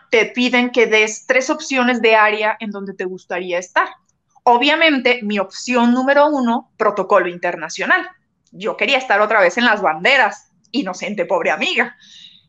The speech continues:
Y ya de ahí me puse, creo que atención a público y atención a cons-, sin mal no me acuerdo, la verdad no recuerdo bien, pero de que protocolo internacional era mi opción uno, opción uno. Entonces, en mi entrevista virtual,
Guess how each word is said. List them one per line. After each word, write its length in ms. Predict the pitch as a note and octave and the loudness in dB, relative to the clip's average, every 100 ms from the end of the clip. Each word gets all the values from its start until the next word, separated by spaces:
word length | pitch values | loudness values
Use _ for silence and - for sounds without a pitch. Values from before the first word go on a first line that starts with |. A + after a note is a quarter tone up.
| - | -4
Y 140 | C4 | -2
ya 180 | B3 C4+ | 2 2
de 100 | B3+ | 2
ahí 260 | B3 C4 D#4 | 0 -2 -4
me 120 | D4 | -6
puse, 380 | A#3 A#3 B3+ A#3+ | -10 -6 -6 -6
creo 120 | A3 | -10
que 80 | B3 | -10
atención 580 | A#3+ A3 G3 G#3 G#3 G#3 | -8 -8 -8 -8 -4 0
a 220 | G#3+ G3 - | 2 0 0
público 500 | D4 F4 G4 G4 G4+ G#4 A4 G#4+ | 0 2 2 2 4 6 6 2
y 640 | - G#3 G3+ G3 F#3 E3 D3+ _ | -6 -4 -4 -6 -8 -12 -14 _
atención 480 | G#3 A3 G#3 G#3+ G#3 | -2 0 -2 -2 -2
a 160 | C4 - | -2 0
cons-, 460 | G3+ G3 - - _ _ | 0 0 -8 -18 _ _
sin 260 | - A#3 A3 | -12 -6 -2
mal 200 | G#3+ A#3+ | 0 0
no 60 | C#4 | 0
me 80 | |
acuerdo, 260 | A#3+ F3+ E3+ | 0 -2 0
la 100 | F#3 | 2
verdad 220 | G3+ B3 | 2 2
no 120 | C#4 | 2
recuerdo 400 | C#4+ C4 - A3+ | 0 0 0 -2
bien, 220 | F3+ E3 F3 | -2 -6 -4
pero 160 | A#3+ | 0
de 120 | A#3 A#3 | 0 0
que 80 | |
protocolo 600 | B3 B3 B3+ B3+ G#4 A4 - | -2 0 0 0 2 2 2
internacional 720 | C#4 A#3+ A#3+ A3 G#3+ A3 A3 A3+ | -4 -2 0 0 0 0 0 0
era 160 | A#3+ | -2
mi 100 | A#3 | -2
opción 340 | G3+ - G#3+ G3+ | -6 -6 -6 -4
uno, 300 | A3+ C4+ - - _ | -4 -4 -4 -10 _
opción 460 | - A3 - A3+ - | -2 -2 -4 -4 -4
uno. 200 | - - _ _ _ - - | -10 -20 _ _ _ -20 -12
Entonces, 440 | - A#3+ F4+ F#4 G#4+ | -4 2 2 2 2
en 100 | G4+ | 2
mi 40 | F#4+ | 0
entrevista 840 | F#4 F4 F4+ F#4 F#4 - E4 E4 B3+ | 2 2 4 4 2 2 4 4 2
virtual, 580 | C4+ D#4 D#4+ E4+ G3 | 2 2 2 2 2